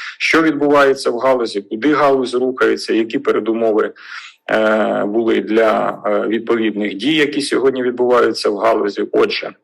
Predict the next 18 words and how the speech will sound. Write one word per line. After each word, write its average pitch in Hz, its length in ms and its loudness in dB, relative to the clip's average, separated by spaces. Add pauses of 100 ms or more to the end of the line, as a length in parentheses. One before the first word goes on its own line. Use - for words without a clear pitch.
(720)
що 156 260 2
стосується 135 560 0
реформування 123 720 0
галузі, 147 420 2
це 120 140 -6
питання 113 460 0
назріло. 120 680 0 (400)
Назріло 120 460 4
уже 113 320 2
давно, 127 680 0
не 120 160 -2
тільки 156 300 -2
в 127 60 2
галузі, 120 400 2
а 101 40 2
й 107 80 0
в 104 60 -4
суспільстві, 131 880 -2